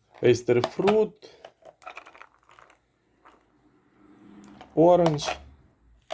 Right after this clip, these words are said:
і також колобок. Ну, колобок мені дуже сподобалась насадка.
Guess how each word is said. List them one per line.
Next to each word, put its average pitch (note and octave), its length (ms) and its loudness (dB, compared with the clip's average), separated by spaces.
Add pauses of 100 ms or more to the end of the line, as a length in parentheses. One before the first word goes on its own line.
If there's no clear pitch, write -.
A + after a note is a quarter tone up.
(640)
і F3 200 -6
також C#3 640 -2 (140)
колобок. A2 600 -2 (1700)
Ну, B2 100 -4
колобок B2+ 500 2
мені A#2+ 320 -6 (300)
дуже A#2 420 -2 (880)
сподобалась A2 760 -2
насадка. A2 600 -4